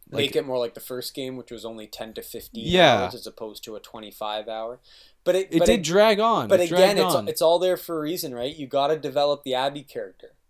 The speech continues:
Speaker 2: right? You
Speaker 1: That,
Speaker 2: got,
Speaker 1: yeah.
Speaker 2: you gotta give her her ten hours.
Speaker 1: Yeah.
Speaker 2: And you
Speaker 1: Yeah.
Speaker 2: gotta give Ellie her ten,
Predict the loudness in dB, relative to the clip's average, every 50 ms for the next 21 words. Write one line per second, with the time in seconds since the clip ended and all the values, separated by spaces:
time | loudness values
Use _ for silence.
0 | _ _ _ -4 -2 -2 -2 -2 2 6 8 10 10 8 6 4 2 4 4 6
1 | 6 8 8 6 6 4 2 2 0 0 0 2 0 -2 -2 -2 -6 -8 -8 -8
2 | -8 -6 -4 -4 -4 -2 -2 -2 -4 -6 -6 -8 -10 -10 -10 _ _ _ -20 -20
3 | -20 -20 -20 _ _ _ _ _ -2 4 4 4 4 4 0 -4 _ _ _ _
4 | _ -12 -10 -6 -2 4 6 6 6 6 4 2 -2 -2 0 2 4 4 4 4
5 | 0 -4 -6 -8 -8 -8 -8 -6 -6 -6 -6 -8 -10